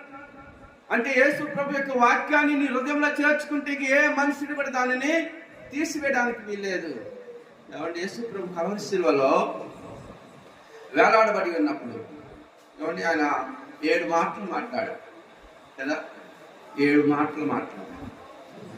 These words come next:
ఆ మాట్లాడుతున్నటువంటి సందర్భంలో ఆయన మాట్లాడిన మొదటి మాట ఏంటిది అని అంటే, "తండ్రి, వీరేమి చేయుచున్నారు, వీరు ఎరగరు కనుక వీరిని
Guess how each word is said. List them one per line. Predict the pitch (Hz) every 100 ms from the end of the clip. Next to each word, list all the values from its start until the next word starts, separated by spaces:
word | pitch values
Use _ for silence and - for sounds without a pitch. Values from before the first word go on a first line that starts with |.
| - 160
ఆ |
మాట్లాడుతున్నటువంటి | 180 247 254 269 240 247 226 220 214 202
సందర్భంలో | - 196 233 202 208 190 156 151 202 233 233 - - - 180
ఆయన | 202 202 185
మాట్లాడిన | 202 262 254 247 240 226
మొదటి | 202 208 233 285 247
మాట | 233 214
ఏంటిది | 208 196 185 185
అని | 175
అంటే, | 165 165 151 165 208 - - 202
"తండ్రి, | 208 226
వీరేమి | 226 214 226 254 262
చేయుచున్నారు, | - 240 240 240 226 214 214
వీరు | 202
ఎరగరు | 196 208 233
కనుక | 214 202 208 185
వీరిని | 190 196 226 269